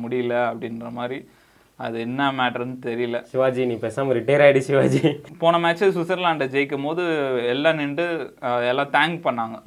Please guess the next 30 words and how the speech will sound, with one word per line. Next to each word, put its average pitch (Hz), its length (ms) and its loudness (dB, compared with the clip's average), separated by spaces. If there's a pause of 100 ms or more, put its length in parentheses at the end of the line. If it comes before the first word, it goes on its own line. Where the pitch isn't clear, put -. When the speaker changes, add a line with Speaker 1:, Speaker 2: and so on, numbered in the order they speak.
Speaker 1:
போர்ச்சுகல் 131 380 -6
டீம் 117 220 -6
வந்து 117 540 -8
ஆடியன்ஸ்க்கு 131 480 -2
தேங்க் 127 220 -4
பண்ணாங்க. 131 260 -4
ரொனால்டோ 151 360 2
மட்டும் 143 200 -4
கிளம்பி 131 360 -4
போயிட்டாரு. 120 360 -2
இந்த 151 320 2
இது 156 160 2
வந்து 165 320 4
அவரோட 147 300 4
கடைசி 147 340 0
வேர்ல்டு 135 360 -2
கப், 156 140 -8
கடைசி 143 400 -2
மேட்ச். 127 380 -6 (360)
நின்று 175 380 0
கிரவுண்ட்ல 156 500 2
நின்று 143 500 0
ஆடியன்ஸ்க்குலாம் 131 760 0
தேங்க் 143 360 -6
பண்ணிட்டு 131 420 -6
போவாரு 123 280 4
அப்படின்ற 123 440 0
மாதிரி 135 200 -4
பார்த்தா, 123 320 -2
அவரு 135 680 0